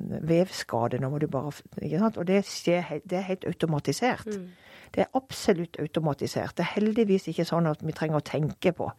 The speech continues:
Speaker 1: «Oi, det var varmt, skal jeg flytte hånda mi nå?» Ikke sant? <laughs> Det bare foregår.
Speaker 2: Mm.
Speaker 1: Akkurat som at hvis jeg er i objektiv fare der ute,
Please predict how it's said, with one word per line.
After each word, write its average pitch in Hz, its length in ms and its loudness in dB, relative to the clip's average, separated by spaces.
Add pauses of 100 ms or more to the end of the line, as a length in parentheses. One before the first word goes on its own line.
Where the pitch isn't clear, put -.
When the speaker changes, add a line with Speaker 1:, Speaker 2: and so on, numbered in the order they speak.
(260)
Speaker 1:
«Oi, 185 240 0
det 165 140 -4
var 175 120 0
varmt, 160 380 -4
skal - 200 -2
jeg 143 160 -2 (440)
flytte 180 380 2
hånda 170 280 -2
mi 156 140 -4
nå?» 180 220 0 (100)
Ikke 175 180 2
sant? 190 280 4
<laughs> - 80 2
Det 190 100 4
bare 185 240 0
foregår. 175 540 0 (160)
Speaker 2:
Mm. 214 340 -6
Speaker 1:
Akkurat 185 320 2
som 175 180 0
at 165 120 2
hvis 165 200 0
jeg 165 260 2
er 180 260 -2
i 160 160 -2
objektiv 160 640 0
fare 160 420 2
der 160 160 0
ute, 135 360 0